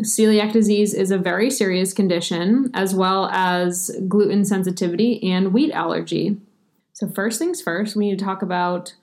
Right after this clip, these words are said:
what gluten actually is. And gluten is defined as a family of proteins.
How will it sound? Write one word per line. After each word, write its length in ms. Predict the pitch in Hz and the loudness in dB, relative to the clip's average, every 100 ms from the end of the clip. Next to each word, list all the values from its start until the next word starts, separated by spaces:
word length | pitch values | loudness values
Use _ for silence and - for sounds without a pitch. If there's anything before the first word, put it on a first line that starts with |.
| _ _ - | _ _ -12
what 340 | 175 185 - 226 | -6 -6 -6 -10
gluten 680 | 190 208 214 220 214 208 208 | -6 -2 0 0 0 -2 -4
actually 640 | - 170 - - 190 190 196 339 | -8 -10 -12 -6 -4 -2 -4 -4
is. 560 | 247 - 208 - - _ - _ - | -4 -6 -8 -10 -12 _ -20 _ -8
And 560 | 208 208 202 196 - 180 | -2 -2 0 0 -2 -4
gluten 320 | 233 247 294 | -2 0 0
is 140 | 294 | 0
defined 500 | 294 - 208 196 190 | 0 -2 -2 -2 -2
as 540 | - 190 185 180 180 - | -2 -2 -2 -2 -4 -8
a 80 | 175 | -8
family 380 | 190 185 208 247 | -4 -2 0 -2
of 160 | 254 | -2
proteins. 840 | 214 170 160 160 175 277 - - | -2 -2 -4 -4 -2 -2 -4 -10